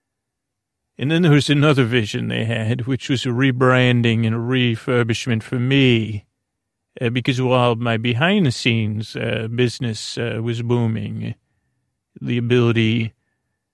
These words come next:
uh, to grow plants, uh, to, for, for people to say, "Well, let's test this out. This is a perfect environment. It's, uh, very, uh, climate controlled." And because I was able to filter the new light, you know, the light, uh, a little bit, uh,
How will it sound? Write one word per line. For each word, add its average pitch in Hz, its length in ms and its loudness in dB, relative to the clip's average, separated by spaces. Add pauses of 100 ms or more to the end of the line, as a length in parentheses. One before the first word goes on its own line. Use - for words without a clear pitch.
(300)
uh, 120 140 -4
to 127 140 -6
grow 123 420 2
plants, 117 760 -2
uh, 113 300 0
to, 123 180 0
for, 131 220 -6
for 127 180 -2
people 117 200 -2
to 113 120 0
say, 113 220 -4
"Well, 147 180 -6
let's - 280 -4
test - 280 -2
this - 200 -2
out. 160 180 0
This 131 200 -8
is 120 120 -8
a 123 60 -10
perfect 123 400 -4
environment. 123 600 2
It's, 113 300 -8
uh, 113 120 -4
very, 120 840 0 (680)
uh, 110 260 -2
climate 131 460 0
controlled." 123 920 0 (1300)
And 139 180 0
because 127 260 -2
I 127 80 6
was 127 160 2
able 127 280 2
to 127 140 0
filter 127 580 0
the 113 120 -2
new 127 260 2
light, 123 340 2
you 123 120 -2
know, 120 160 0
the 110 180 -4
light, 127 480 -4
uh, 117 40 4
a 113 240 -2
little 123 260 -4
bit, 117 340 -6
uh, 113 300 -4